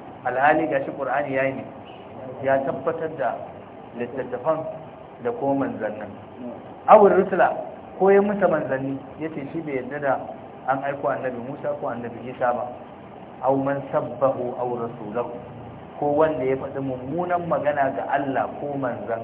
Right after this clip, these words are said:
Allah. Shine sab, ya faɗi mummunar magana. Walau kana za mazhin,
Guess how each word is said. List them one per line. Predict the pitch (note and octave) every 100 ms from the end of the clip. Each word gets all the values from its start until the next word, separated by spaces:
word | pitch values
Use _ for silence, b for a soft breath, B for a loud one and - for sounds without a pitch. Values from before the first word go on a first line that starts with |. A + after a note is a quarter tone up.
| A#2
Allah. | A#2+ G2+ F2 - - - - - - - - - - -
Shine | - B2+ -
sab, | E3+ - - - - -
ya | C#3
faɗi | C#3 C3+ C#3
mummunar | C3 B2 C#3+ C#3 B2+
magana. | A2 G2 F2+ - - - - - - - - - -
Walau | - E3 F#3+
kana | G3 A#3 G#3+ G3+
za | F3
mazhin, | F3 F3 -